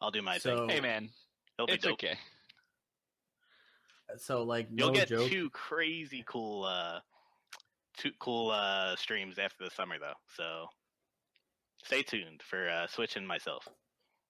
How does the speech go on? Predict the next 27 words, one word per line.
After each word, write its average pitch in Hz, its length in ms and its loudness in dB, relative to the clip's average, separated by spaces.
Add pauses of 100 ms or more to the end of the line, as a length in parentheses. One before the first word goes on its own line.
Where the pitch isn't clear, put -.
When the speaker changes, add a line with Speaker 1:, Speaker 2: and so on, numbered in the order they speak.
(580)
Speaker 3:
Yeah. - 200 -4 (380)
Speaker 2:
<laughs> 120 80 -4 (880)
One, 143 300 4
one 175 140 6
thing 208 140 2
I 170 100 6
will 135 180 2
say, 131 320 4
and 120 100 0
it's 117 100 -2
gonna 120 120 0
sound 117 160 2
like 113 120 2
I'm 104 120 -4
just 107 320 -6 (160)
straight - 420 -6
pandering 107 500 -2
to, 107 240 -4 (120)
to 104 80 -6
my 104 120 -6
Smashcast 113 680 -6
people. 131 340 -6 (560)
If 127 200 -2
you're 170 120 4
looking 151 340 0
to 143 120 -4
stream, 123 500 -2